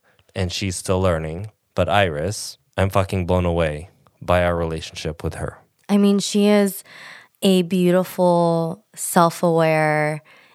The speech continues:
Speaker 2: incredible sixteen-year-old girl who is also passionate about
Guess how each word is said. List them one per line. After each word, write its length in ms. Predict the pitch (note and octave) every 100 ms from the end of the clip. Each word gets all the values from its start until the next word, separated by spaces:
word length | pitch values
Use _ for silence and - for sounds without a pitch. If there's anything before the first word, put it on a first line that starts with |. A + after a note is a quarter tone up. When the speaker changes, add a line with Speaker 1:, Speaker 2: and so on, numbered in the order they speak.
| _
Speaker 2:
incredible 720 | E3+ E3 - F3 E3+ D#3+ D3+ D3+
sixteen-year-old 1040 | - - E3+ - - F#3 E3+ E3 D#3 D3
girl 540 | D#3 D3 D3+ F#3 G3+ _ - - - -
who 340 | - F3 E3+ -
is 220 | F3 -
also 520 | E3 E3 F3 - E3+
passionate 640 | D#3+ - D#3 D#3+ - E3 D#3+
about 420 | D#3+ D3+ D3